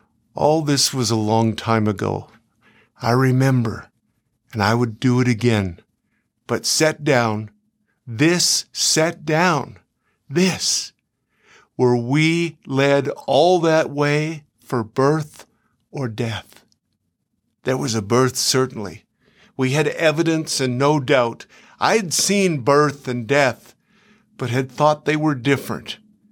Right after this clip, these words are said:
This birth was hard and bitter agony for us, like death, our death.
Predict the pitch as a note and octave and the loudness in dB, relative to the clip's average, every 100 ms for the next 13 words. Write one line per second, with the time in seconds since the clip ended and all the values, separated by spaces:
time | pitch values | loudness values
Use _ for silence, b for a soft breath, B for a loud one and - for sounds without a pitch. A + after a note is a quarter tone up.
0 | _ _ _ - - - C3+ E3 - A2+ | _ _ _ -20 -20 -2 2 2 0 0
1 | A2 G#2+ - - - - B2 C3 B2 - | 0 0 -4 -8 -8 -6 -2 0 0 -4
2 | - b b b b _ _ _ - B2 | -10 b b b b _ _ _ -8 -8
3 | G#2+ C#3 C#3 D3 - C#3 B2+ C3 A2+ G#2 | -4 -2 2 0 0 -2 0 0 0 -4
4 | - F#2 D#2+ C2+ - - - - _ _ | -4 -4 -4 -4 -2 -2 -2 -6 _ _
5 | _ _ _ - G#2+ - C3 B2+ G2+ - | _ _ _ -4 -2 -2 0 0 0 -6
6 | - - _ _ _ - G#2+ A2+ A2 A2+ | -20 -20 _ _ _ -8 -4 -4 -4 -12
7 | F2 | -14